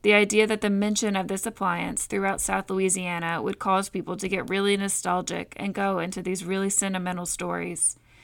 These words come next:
People remember that thing very fondly. There's a respect for it,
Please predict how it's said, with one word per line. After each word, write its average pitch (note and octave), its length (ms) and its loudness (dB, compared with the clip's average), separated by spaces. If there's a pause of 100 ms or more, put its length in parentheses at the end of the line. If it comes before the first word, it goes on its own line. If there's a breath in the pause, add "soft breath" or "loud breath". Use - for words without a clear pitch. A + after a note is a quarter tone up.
(420 soft breath)
People D#4+ 320 2
remember G3+ 380 6
that F3+ 200 6
thing F#3+ 200 -2
very F#3+ 260 4
fondly. E3+ 640 -4 (840)
There's G#3+ 200 2
a A3 40 4
respect G#3+ 460 2
for F3 260 -4
it, - 260 -8